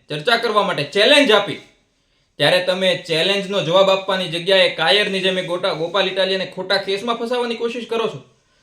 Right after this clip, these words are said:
મનોજ સોરઠિયા, જે ભણેલ ગણેલ શિક્ષિત સંઘર્ષરત યુવાન છે, એક સામાન્ય ઘરમાંથી આવે છે, તમારી ભાજપના તમામ ષડયંત્રોનો, કાવતરાઓનો એ જવાબ આપે છે.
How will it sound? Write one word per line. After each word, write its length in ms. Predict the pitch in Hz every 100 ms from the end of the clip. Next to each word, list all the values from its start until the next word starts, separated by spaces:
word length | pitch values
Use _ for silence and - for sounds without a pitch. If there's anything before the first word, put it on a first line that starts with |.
| _ _ _
મનોજ 260 | 147 247 262
સોરઠિયા, 500 | 254 233 233 180 107 - _ _ _ _ 135
જે 100 | 147
ભણેલ 340 | 170 247 233
ગણેલ 280 | 226 220 190
શિક્ષિત 560 | - 220 - 240 -
સંઘર્ષરત 640 | 214 214 233 262 247 226 185
યુવાન 360 | 185 220 233 214
છે, 120 | 202
એક 100 | -
સામાન્ય 420 | 208 240 277 262
ઘરમાંથી 440 | 175 196 214 208
આવે 220 | 170 190 175
છે, 160 | - - _ _ _ _ _ _ _ -
તમારી 360 | 185 202 208
ભાજપના 540 | 180 160 180 196 196 180
તમામ 440 | 180 185 220 220 - - _ _
ષડયંત્રોનો, 600 | 190 196 220 208 202 190
કાવતરાઓનો 720 | 170 180 202 214 196 190 190 180
એ 40 |
જવાબ 340 | 139 147 220 208
આપે 180 | -
છે. 140 | 151